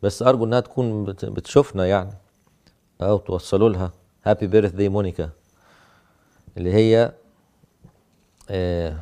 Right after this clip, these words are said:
بس طبعًا مش واضح بابا ولا ماما اللي باعت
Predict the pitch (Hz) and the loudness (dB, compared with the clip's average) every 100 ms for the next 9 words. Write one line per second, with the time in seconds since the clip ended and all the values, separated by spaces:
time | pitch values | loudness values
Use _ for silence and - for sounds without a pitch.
0 | - _ _ - 101 - 117 107 95 92 | -16 _ _ -6 -6 -2 0 0 0 -2
1 | - 113 101 92 - _ _ _ _ _ | 2 4 4 -2 -6 _ _ _ _ _
2 | _ _ _ _ _ _ _ _ _ _ | _ _ _ _ _ _ _ _ _ _
3 | _ _ _ 101 107 107 98 92 90 98 | _ _ _ 0 2 4 2 0 -2 -2
4 | 98 87 92 110 90 - | -2 0 2 2 0 -8